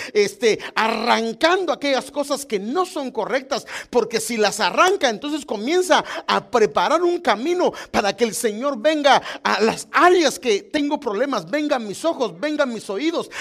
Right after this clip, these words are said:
venga a mi corazón, venga a mis manos, venga a mis pies, venga a esas áreas para que mi caminar, mi manera de ver, mi manera de hablar sea diferente. ¿Por qué? Porque hay un corte que la palabra de Dios está haciendo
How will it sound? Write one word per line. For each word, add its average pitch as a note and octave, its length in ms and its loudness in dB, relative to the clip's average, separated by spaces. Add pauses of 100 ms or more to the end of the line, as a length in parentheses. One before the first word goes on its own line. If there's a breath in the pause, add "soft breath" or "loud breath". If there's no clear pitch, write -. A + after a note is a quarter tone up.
venga C#4+ 340 2
a - 20 -6
mi A3 160 -6
corazón, A3 500 -4
venga D4 280 0
a C4 40 -2
mis A3 220 -8
manos, B3 440 -2
venga D4 280 -2
a C#4 40 -2
mis A3 220 -10
pies, D#4 320 -4 (180 loud breath)
venga D4 440 0
a A3 140 4
esas D4+ 380 -4
áreas F4 380 4
para G3+ 240 2
que A3 160 2 (180 loud breath)
mi C4+ 280 0
caminar, B3 480 2
mi A#3 160 -2
manera A#3+ 420 2
de B3 120 0
ver, C#4 240 2
mi A#3 120 -4
manera A#3+ 420 0
de A3 140 0
hablar A3 400 0 (160 loud breath)
sea D4+ 400 2
diferente. C#4+ 880 0
¿Por G#3+ 240 -6
qué? - 200 2 (200 loud breath)
Porque A#3 320 4
hay D4 140 6
un D#4 200 2
corte F#4+ 500 2
que A3+ 100 -2
la F#3+ 180 2
palabra D#4+ 500 2
de D4 140 -2
Dios B3+ 300 -4
está A3+ 240 -4
haciendo C4+ 480 0